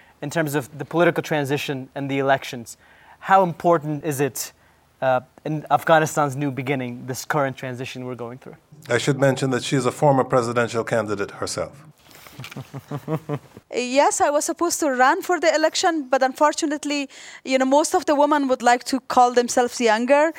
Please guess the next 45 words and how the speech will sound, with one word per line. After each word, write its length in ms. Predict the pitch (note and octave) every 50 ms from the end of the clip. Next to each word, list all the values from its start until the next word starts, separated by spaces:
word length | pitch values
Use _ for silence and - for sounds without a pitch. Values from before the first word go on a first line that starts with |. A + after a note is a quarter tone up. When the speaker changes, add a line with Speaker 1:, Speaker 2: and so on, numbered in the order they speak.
| - - -
Speaker 3:
<laughs> 180 | F#3 - -
but 380 | A#3 A#3+ G4 F#4 - D#4 - -
I 300 | - E4+ D#4 C#4+ C#4+ C4+ G#3+ - _ _
very 220 | - D4 D4 D#4 D#4+
much 240 | D4+ D#4+ - -
wish 340 | C#4+ C4 C4+ C#4 G4 - - -
that 180 | - C4+ B3+
I 100 | B3+ B3+
was 220 | B3+ B3+ B3 B3 -
forty 320 | - F4 F#4 F4+ - F#4+
years 280 | F4+ E4+ E4 D#4+ D#4+ C#4
old 240 | D4+ D4 C#4+ C#4 - - - - - - _ -
in 220 | B3 B3+ B3+ A#3+
two 140 | - D#4 D4+
thousand 340 | - D4+ C#4 C#4 C#4 C4+ C4
and 140 | B3+ A#3+
thirteen. 520 | - D4 C#4+ C4+ - D#4+ D#4+ D#4 C#4+ C#4 -
I 160 | - - A3+
was 220 | A#3 A#3 A#3 A#3 B3
not 140 | B3+ A#3+ -
eligible 480 | - C4+ C4 B3+ C4 A#3+ G#3+ A3 G#3+ -
age-wise, 500 | - A3+ A#3 A3 - A3 G#3 G3 G3 -
so 200 | - - C4 A#3+
therefore 320 | B3 D#4 E4+ - E4+ D#4
I 80 | D4 C#4+
couldn't 320 | - G4 - F#4 C#4 A3+
run. 200 | A3 G#3 A3 C#4 F#4+ G#4 E4+ -
Uh, 120 | A#3 A3+
hopefully 460 | G#3 C4+ C4+ - - C4+ A#3 A3+ A3
next 260 | G#3+ G#3+ G#3+ - -
time. 260 | - G#3 F3+ F#3 G#3 - - - - - - - - - - -
I 180 | - D#4 F#4
think 300 | F4+ - A#4 A#4 A4+ G4
it's 260 | - D#4+ - - -
very 260 | - E4+ F4 G#4 A4 -
interesting 580 | F#4 F#4+ - G#4+ G#4+ - - E4 C4+ B3 A#3
because 300 | A3 C4+ - D#4+ D#4 C#4
this 160 | D4+ E4 -
is 80 | F#4 D#4
the 80 | E4+ -
first 340 | - E4 E4 E4 - -
time 320 | - D#4 D4+ D#4 E4 D#4+ D#4+ - - - - - - - _ -
Afghans 640 | - C#4 D4+ C#4+ D#4 D4+ D#4+ D#4 D#4 D4+ D#4 - -
don't 340 | - A3 C4 C4 C#4+ C#4+ C#4
know 320 | C4+ C4+ C#4 C#4+ D4 C#4+